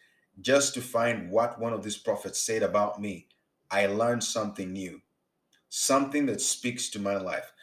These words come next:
something that speaks to my, to some situations happening in my life right now.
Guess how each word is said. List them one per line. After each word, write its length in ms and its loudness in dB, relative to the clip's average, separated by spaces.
something 480 0
that 160 2
speaks 400 -2
to 100 -6
my, 240 0
to 100 -4
some 260 -2
situations 800 -4
happening 400 -2
in 140 0
my 100 4
life 340 0
right 200 -2
now. 320 -8